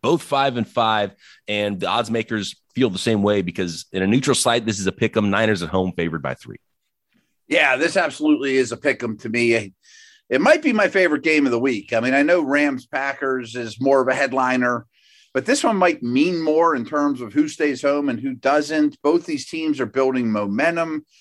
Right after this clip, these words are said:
Speaker 2: I think both of them run the ball well, uh, similar styles of quarterback. <sighs> I,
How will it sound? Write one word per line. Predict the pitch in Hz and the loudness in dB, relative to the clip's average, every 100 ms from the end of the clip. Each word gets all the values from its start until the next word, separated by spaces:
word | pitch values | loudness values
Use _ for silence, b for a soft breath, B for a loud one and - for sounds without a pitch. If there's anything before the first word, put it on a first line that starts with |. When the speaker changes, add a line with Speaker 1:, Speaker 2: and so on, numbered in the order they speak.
| b b b | b b b
Speaker 2:
I | 117 | -2
think | 147 135 | 0 2
both | 139 143 | 2 2
of | 135 | 0
them | 113 101 | -4 -2
run | 110 107 | 0 -2
the | |
ball | - 120 160 160 156 | 0 2 2 2 2
well, | 160 160 156 151 143 143 | 2 2 2 2 -2 -6
uh, | 117 107 113 - | -6 -8 -12 -12
similar | - 208 196 170 156 | -2 0 2 2 2
styles | - 147 147 147 131 | -2 -2 -2 -2 -6
of | 117 - | -12 -10
quarterback. | - 185 175 165 170 165 156 - _ b b b b | -2 0 2 2 2 0 -2 -8 _ b b b b
<sighs> | b _ _ - | b _ _ -16
I, | - - - - _ _ _ _ - 220 | -14 -14 -16 -20 _ _ _ _ -6 -6